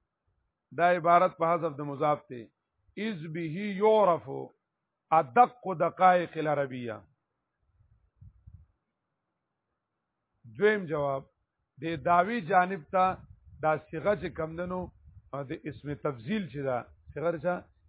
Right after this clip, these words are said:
اسم تفضیل، دا مجرد د زماني تفضیلی نه. دا مجرد د زماني تفضیلی.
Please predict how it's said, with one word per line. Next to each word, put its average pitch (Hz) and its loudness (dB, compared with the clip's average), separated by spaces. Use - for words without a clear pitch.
اسم 143 -12
تفضیل، 131 -8
دا 175 4
مجرد 160 -4
د 160 -6
زماني 147 -4
تفضیلی 123 -14
نه. 110 -14
دا 165 -2
مجرد 175 -6
د 190 -6
زماني 196 -2
تفضیلی. 95 -20